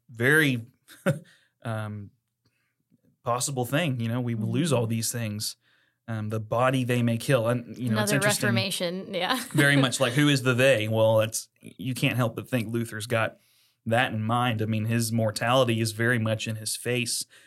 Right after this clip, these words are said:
Speaker 1: We were talking about this before the podcast of, it's amazing that <laughs> Martin Luther was not martyred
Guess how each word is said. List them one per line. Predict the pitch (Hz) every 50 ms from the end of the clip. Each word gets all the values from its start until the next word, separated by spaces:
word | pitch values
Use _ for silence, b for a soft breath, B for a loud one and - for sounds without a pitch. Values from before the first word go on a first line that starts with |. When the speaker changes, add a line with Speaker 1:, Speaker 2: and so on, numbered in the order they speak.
| b b b
Speaker 1:
We | 123
were | 120 117
talking | 127 117 110 110
about | 107 110 110 107
this | 110 104 -
before | - 107 - - 113 113
the | 107 107
podcast | 98 113 110 107 104 - 113 107 101 101 - 113
of, | 107 104 - _ _ _ _ _ _ -
it's | - -
amazing | - 135 127 127 123 123 127 113 113 110 107 104 107 113 123
that | 113 113 110 107 107 101 98 - _ _ _ _ _ _
<laughs> | _ _ - _ -
Martin | 160 147 139 139 139 - 113 123 120
Luther | 117 117 117 117 113
was | 110 113 110 113
not | 117 113 113 107 104
martyred | 110 110 107 104 101 101 98 104 101